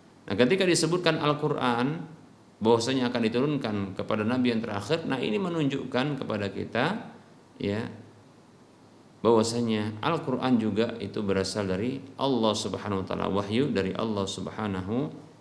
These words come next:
wa taala. Baik, para hamba Allah rahimani wa rahimakumullah. Nah, demikian, eh, materi yang bisa kita sampaikan pada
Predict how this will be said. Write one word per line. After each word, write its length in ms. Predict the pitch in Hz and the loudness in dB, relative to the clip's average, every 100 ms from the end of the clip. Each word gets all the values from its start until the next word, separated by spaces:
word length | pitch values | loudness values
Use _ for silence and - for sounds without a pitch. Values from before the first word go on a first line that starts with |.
| - - | -20 -4
wa 160 | 95 | -2
taala. 640 | 92 90 87 85 85 - - - - - - - | -2 -2 -4 -6 -8 -10 -12 -16 -20 -20 -20 -10
Baik, 240 | 101 101 - | -2 -2 0
para 160 | 90 | -4
hamba 240 | 90 101 95 | 0 2 2
Allah 160 | 98 101 | 2 0
rahimani 400 | 101 110 101 110 | -2 -2 -2 -2
wa 80 | 107 | -2
rahimakumullah. 640 | 107 98 104 101 101 143 180 - - - - - - | -2 -4 0 0 2 0 -2 -10 -18 -20 -20 -16 -4
Nah, 80 | |
demikian, 800 | 92 92 104 104 117 123 143 104 - - - - - | 0 2 2 0 2 4 2 -2 -6 -16 -20 -20 -10
eh, 320 | - 107 104 | 0 2 4
materi 720 | 101 107 - 135 131 131 127 - | 4 2 2 0 2 0 0 -2
yang 160 | 107 | -2
bisa 240 | 104 104 104 | 0 -2 -2
kita 240 | 101 101 | -2 -2
sampaikan 720 | 101 95 95 92 110 110 110 | -2 -2 -2 -2 0 0 0
pada 560 | 104 95 92 104 104 | 0 0 2 2 0